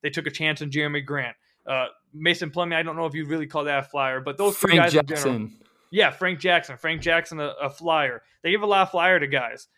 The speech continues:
Speaker 1: This year, they didn't do that. They're not looking for flyers. They're looking for established guys that can actually help you win games, that actually can help players on the court. That's what they're trying to do. They're trying to help these younger guys develop. And the best way to help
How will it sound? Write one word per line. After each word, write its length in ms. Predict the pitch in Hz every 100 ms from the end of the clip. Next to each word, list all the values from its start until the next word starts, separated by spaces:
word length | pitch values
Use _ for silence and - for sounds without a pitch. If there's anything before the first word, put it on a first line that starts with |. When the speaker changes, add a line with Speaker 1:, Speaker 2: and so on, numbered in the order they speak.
| _ _ -
Speaker 1:
This 200 | 208 214
year, 160 | 233 220
they 140 | 180
didn't 220 | 202 185
do 120 | 185 156
that. 220 | 123 131
They're 80 | 175
not 180 | 196
looking 200 | 190 196
for 100 | 165
flyers. 340 | 147 151 127 123
They're 80 | 156
looking 200 | 175 165
for 160 | 160
established 540 | 143 - 160 185 185 -
guys 340 | 156 151 156
that 80 | 147
can 100 | 135
actually 300 | 151 - 143
help 240 | 151 -
you 100 | 185
win 220 | 180 180
games, 320 | 151 139 139 139
that 120 | 135
actually 260 | 147 151
can 140 | 143 139
help 340 | 170 180 _
players 300 | - 175 160
on 180 | 147 160
the 80 | 156
court. 360 | 139 175 151 - _ _ _ _ 165
That's 160 | 196
what 100 | 240
they're 100 | 214
trying 300 | 208 202 190
to 60 | 175
do. 40 |
They're 100 | 151
trying 200 | 151 190
to 180 | 180 131
help 300 | 175 202 -
these 220 | 185 175 147 _
younger 300 | 156 202 185
guys 240 | 156 160 151
develop. 400 | 151 139 143 143 _ _ -
And 100 | 160
the 60 |
best 200 | 165 202
way 100 | 208
to 120 | 196
help 160 | 175